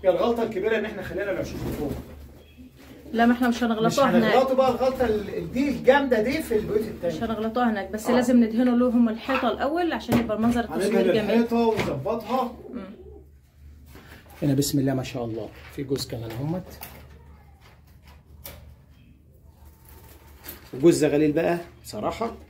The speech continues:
Speaker 1: جوز زغاليل روعه. بأمانة يعني. دول كده روعة، روعة في الجمال. وريني دماغك. زي ما انتوا شايفين كده.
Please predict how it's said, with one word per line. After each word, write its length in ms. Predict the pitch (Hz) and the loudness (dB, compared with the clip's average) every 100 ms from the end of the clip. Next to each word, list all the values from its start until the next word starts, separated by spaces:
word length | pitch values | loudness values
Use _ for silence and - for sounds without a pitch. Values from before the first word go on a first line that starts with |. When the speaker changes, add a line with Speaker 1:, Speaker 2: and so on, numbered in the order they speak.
| - | -4
Speaker 1:
جوز 120 | 147 | -2
زغاليل 340 | 135 143 147 139 | 0 4 4 4
روعه. 480 | 139 123 - - - - - - - - - | 0 -2 -6 -14 -20 -20 -20 -20 -20 -12 -8
بأمانة 520 | 107 147 139 104 101 | -4 0 0 -2 -6
يعني. 140 | - - - - - - - - - - - - - | -6 -10 -20 -18 -16 -16 -18 -18 -16 -16 -18 -20 -16
دول 240 | 127 160 180 | 2 4 4
كده 320 | - 214 226 | 6 6 6
روعة، 540 | 143 131 127 127 131 - | 4 0 -2 -6 -8 -2
روعة 240 | 165 147 | 0 0
في 120 | 131 170 | -4 -6
الجمال. 320 | 151 120 - - - - | -4 -6 -8 -14 -16 -10
وريني 240 | 123 147 | -2 0
دماغك. 360 | 131 147 131 - - - - - - - - - - - - - - - - - - | 2 0 0 -6 -16 -16 -18 -20 -20 -20 -20 -20 -20 -20 -20 -20 -20 -20 -20 -20 -18
زي 160 | 117 127 | -8 -4
ما 60 | |
انتوا 120 | 127 117 | -4 -6
شايفين 280 | 104 - - | -10 -10 -16
كده. 260 | - - | -16 -18